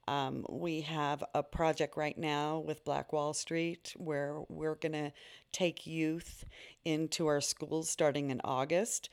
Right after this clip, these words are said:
So we need some funding for that. We're gonna do peer-to-peer support, and, um, we're doing a pilot program starting in August, like I said. And, you know, it takes money to do those things. It takes money for me to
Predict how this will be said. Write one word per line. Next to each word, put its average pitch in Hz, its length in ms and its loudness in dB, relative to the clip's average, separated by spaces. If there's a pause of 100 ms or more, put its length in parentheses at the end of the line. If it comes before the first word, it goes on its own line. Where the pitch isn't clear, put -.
(200)
So - 220 0
we 156 120 4
need 151 240 0
some 156 200 0
funding 139 440 0
for 139 160 -2
that. 143 580 2
We're 151 160 -6
gonna 151 220 -4
do 147 180 -2
peer-to-peer 147 960 -2 (280)
support, - 840 2 (120)
and, 143 560 -2 (120)
um, 139 540 -6 (100)
we're 151 220 -4
doing 143 300 0
a 143 60 -4
pilot 139 420 0
program 143 460 0
starting 139 360 -4
in 139 80 -6
August, 135 400 -6
like - 160 -8
I - 60 -6
said. 147 460 -2
And, 147 300 -2 (380)
you 208 80 0
know, 185 100 6
it 165 100 2
takes - 240 0
money 175 260 4
to - 140 -2
do 127 240 0
those 120 320 0
things. 120 540 -2
It 156 100 -2
takes - 300 0
money 156 220 0
for 160 160 -4
me 151 160 0
to 143 340 0